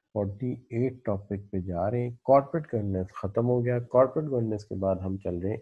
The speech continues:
इंटरनेशनल बिजनेस एनवायरनमेंट।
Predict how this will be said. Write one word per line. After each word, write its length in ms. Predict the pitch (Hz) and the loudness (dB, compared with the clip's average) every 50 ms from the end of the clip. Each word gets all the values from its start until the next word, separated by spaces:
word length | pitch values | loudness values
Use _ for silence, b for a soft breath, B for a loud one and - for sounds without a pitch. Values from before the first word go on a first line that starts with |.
| - - | -6 -4
इंटरनेशनल 840 | 113 104 101 101 104 95 95 98 98 101 101 101 - - 113 101 98 | -4 -4 -4 -4 -4 -4 -2 -2 -2 -2 -2 -6 -8 -8 -6 -6 -6
बिजनेस 600 | 95 - - 92 92 - 95 95 95 95 - _ - | -6 -6 -6 -6 -4 -4 -4 -4 -4 -6 -12 _ -8
एनवायरनमेंट। 580 | 113 107 98 90 85 82 85 - - 71 67 | -6 -4 -4 -4 -6 -8 -10 -14 -18 -20 -20